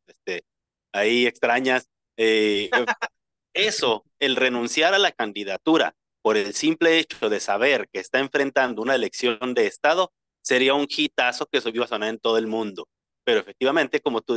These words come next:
Speaker 1: dices, prefiere hacerse de la vista gorda.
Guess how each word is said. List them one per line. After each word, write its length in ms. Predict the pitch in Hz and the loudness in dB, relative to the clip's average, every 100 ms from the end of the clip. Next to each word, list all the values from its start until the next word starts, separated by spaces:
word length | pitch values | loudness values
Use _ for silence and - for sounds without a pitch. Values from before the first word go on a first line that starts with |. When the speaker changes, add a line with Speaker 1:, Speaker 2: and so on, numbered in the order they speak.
| 107 | -4
Speaker 1:
dices, 360 | 110 - - _ | -8 -12 -20 _
prefiere 640 | 113 104 123 117 131 156 _ _ _ | -2 -2 0 2 2 -2 _ _ _
hacerse 460 | 80 - 92 - | -12 -10 -16 -2
de 100 | 120 | 0
la 100 | 120 | 2
vista 340 | 117 123 - 139 | 2 -2 0 0
gorda. 640 | 156 165 160 156 160 156 | 4 2 2 0 0 -4